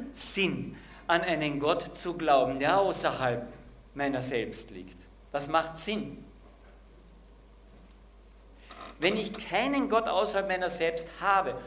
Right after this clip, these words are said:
und sage, „Ich komme ohne Gott zurecht“, das darfst du sagen, das können wir sagen. Aber ich kann da nicht sagen, dass ich Orientierungspunkte habe, dass ich Punkte habe, wo ich sage, „Das ist richtig und das ist falsch.“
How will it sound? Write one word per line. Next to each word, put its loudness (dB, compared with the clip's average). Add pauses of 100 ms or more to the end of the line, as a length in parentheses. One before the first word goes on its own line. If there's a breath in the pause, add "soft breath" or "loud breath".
(140)
und -12
sage, -2
„Ich -8
komme -2
ohne -2
Gott -4
zurecht“, -4 (720 loud breath)
das -6
darfst 0
du -8
sagen, -2
das -10
können -8
wir -4
sagen. -4 (1800)
Aber 0
ich -8 (400)
kann 8
da 10
nicht -2
sagen, 4
dass -4
ich -4
Orientierungspunkte -4
habe, -2 (680 loud breath)
dass -4
ich -4
Punkte 0
habe, 6
wo 0
ich -2
sage, 0
„Das -4
ist -8
richtig -6
und -6
das -8
ist -14
falsch.“ -4